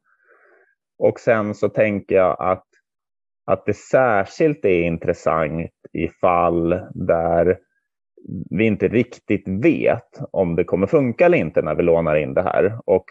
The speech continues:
hur vi då hanterar det. Och där, där är jag ganska inspirerad just nu av att,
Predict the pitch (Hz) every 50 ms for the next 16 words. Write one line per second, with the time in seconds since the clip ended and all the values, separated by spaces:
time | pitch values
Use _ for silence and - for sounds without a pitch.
0 | - - 110 101 98 98 85 80 95 87 78 90 80 78 80 - 104 92 92 -
1 | 160 147 143 143 135 120 95 - - - - - 101 110 - - - - - 95
2 | 95 - - 92 90 98 117 127 127 127 131 127 120 - - _ _ - - 101
3 | 107 123 135 151 156 156 151 143 131 - - _ _ - - 113 110 113 113 113
4 | 120 135 151 156 160 151 160 139 120 - - - 98 92 82 - - _ _ _
5 | _ _ - 98 95 87 - - - _ _ _ _ _ - 101 101 95 95 92
6 | 92 92 90 85 90 90 90 - - - 92 92 90 87 87 87 - - - 90
7 | 90 90 85 87 92 - -